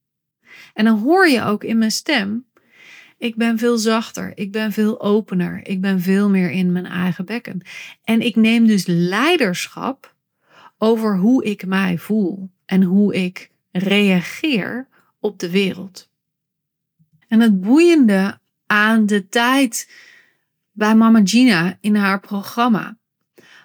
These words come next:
was dat ik zo ging zien dat ongeacht de cultuur waar we uitkomen, want het was een hele internationale groep, ongeacht de landen waar we vandaan komen, ongeacht onze geschiedenis,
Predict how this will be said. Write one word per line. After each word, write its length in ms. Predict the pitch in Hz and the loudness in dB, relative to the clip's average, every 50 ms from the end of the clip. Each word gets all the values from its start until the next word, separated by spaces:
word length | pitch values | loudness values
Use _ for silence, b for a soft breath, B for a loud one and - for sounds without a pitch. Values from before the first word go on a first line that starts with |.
| b | b
was 260 | - 208 240 254 233 - | -4 -2 -2 -2 0 0
dat 180 | 233 233 226 | 0 0 0
ik 160 | 247 226 - | -2 -4 -4
zo 400 | - - - - - - - 349 | -4 -6 -4 -4 -6 -4 -4 -4
ging 360 | 320 - 294 262 247 233 220 202 | -4 -2 0 2 4 4 4 2
zien 600 | 214 240 262 277 269 247 220 208 - - - - | 2 4 4 4 4 4 4 2 0 -4 -8 -14
dat 680 | - 190 196 214 214 220 214 220 214 - - - - _ _ _ _ _ _ _ _ _ _ _ | -8 -4 0 0 0 0 0 -2 -4 -6 -8 -10 -10 _ _ _ _ _ _ _ _ _ _ _
ongeacht 960 | - 277 320 349 359 - - - _ _ - 277 302 - - - - - - 196 | -2 2 2 2 2 0 -4 -12 _ _ -2 0 0 0 -4 -10 -16 -10 -6 -4
de 140 | 233 226 | -4 -4
cultuur 540 | - - 240 233 220 - - 247 247 247 220 | -2 -2 -2 -2 -2 -2 -2 -2 0 0 0
waar 240 | 202 196 190 190 190 | 0 0 0 -2 -2
we 120 | 196 - | -4 -4
uitkomen, 960 | - - 214 220 - - _ _ _ - - 180 180 175 160 170 190 240 269 - | -2 -2 -2 -2 -4 -8 _ _ _ -8 -6 -4 -2 -2 -2 -2 -2 -4 -6 -8
want 200 | - 190 202 185 | -8 -6 -6 -6
het 140 | 185 - - | -6 -6 -6
was 160 | 190 190 190 | -6 -6 -4
een 100 | 190 185 | 0 0
hele 280 | 185 180 180 196 208 202 | 2 2 2 2 0 0
internationale 800 | - 208 202 220 208 202 190 - - - 202 196 190 190 190 180 | 0 0 0 2 2 2 0 0 -2 -2 0 0 0 0 -2 -4
groep, 400 | - - 185 208 254 - _ _ _ _ _ _ _ _ _ _ _ _ _ _ _ _ _ _ _ _ _ _ _ - | -6 -6 -4 -4 -4 -6 _ _ _ _ _ _ _ _ _ _ _ _ _ _ _ _ _ _ _ _ _ _ _ 0
ongeacht 540 | 233 262 285 277 - - - - 226 - - | 2 2 2 2 0 -2 -2 -2 -2 -2 0
de 100 | 226 208 | 0 2
landen 420 | 202 208 208 220 226 214 202 185 | 2 4 4 4 4 4 4 2
waar 260 | 180 185 185 185 180 | 2 2 2 0 0
we 80 | 180 180 | -2 -6
vandaan 420 | - - 180 180 175 170 170 175 | -8 -6 -4 -2 -2 -2 -2 -4
komen, 320 | 180 175 180 180 180 180 - | -4 -4 -4 -4 -4 -4 -4
ongeacht 600 | - - 247 277 269 285 - - 226 240 - - - | -2 0 0 0 0 -2 -2 -2 -2 -2 -4 -6 -6
onze 260 | 208 196 185 - 180 | -4 -4 -4 -6 -8
geschiedenis, 960 | - - - - - - 294 262 226 165 160 180 - 214 269 269 - - - | -8 -8 -8 -6 -6 -6 -4 -2 -2 -2 -2 -2 -4 -4 -4 -6 -10 -14 -16